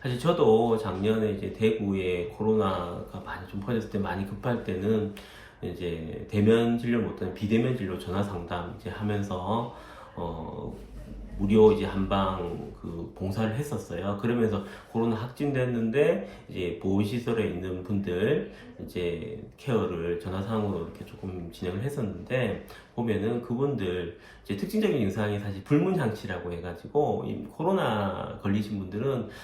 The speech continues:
특징적인 증상이 다른 호흡기 질환하고 조금 다른 게 냄새를 못 맡는 거예요. 근데 어떤 이제 그런 호흡기 질환 증상들이 있-, 있는 거예요.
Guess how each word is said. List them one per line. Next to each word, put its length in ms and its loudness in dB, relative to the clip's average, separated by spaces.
특징적인 360 2
증상이 300 0
다른 220 0
호흡기 240 0
질환하고 260 -2
조금 140 -4
다른 360 -2
게 480 -2
냄새를 340 6
못 160 -4
맡는 540 -6
거예요. 640 -4
근데 160 -2
어떤 320 2
이제 140 0
그런 240 2
호흡기 380 2
질환 320 -4
증상들이 600 -6
있-, 440 -4
있는 320 2
거예요. 800 -2